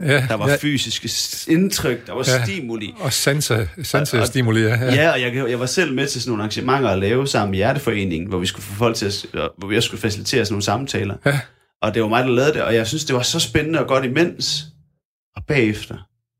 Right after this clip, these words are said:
Speaker 2: så kunne jeg ikke rigtig huske, hvad der havde foregået.
Speaker 1: Nej.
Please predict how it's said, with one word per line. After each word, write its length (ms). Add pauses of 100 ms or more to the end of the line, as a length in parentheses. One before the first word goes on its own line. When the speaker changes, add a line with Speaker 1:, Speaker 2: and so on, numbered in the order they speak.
(340)
Speaker 2:
så 80
kunne 120
jeg 80
ikke 100
rigtig 220
huske, 220
hvad 80
der 60
havde 120
foregået. 420 (180)
Speaker 1:
Nej. 140